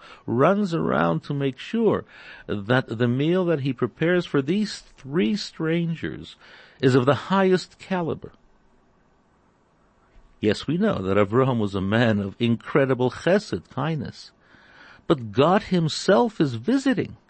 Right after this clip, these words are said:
Is this a time to ignore God's visit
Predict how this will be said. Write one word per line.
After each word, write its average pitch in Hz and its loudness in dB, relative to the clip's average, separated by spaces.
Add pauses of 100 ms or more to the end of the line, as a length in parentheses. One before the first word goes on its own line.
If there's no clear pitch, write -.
(380)
Is 101 -2
this 175 2
a 160 2
time 185 0
to 135 0
ignore 117 2
God's 139 -2
visit 170 -2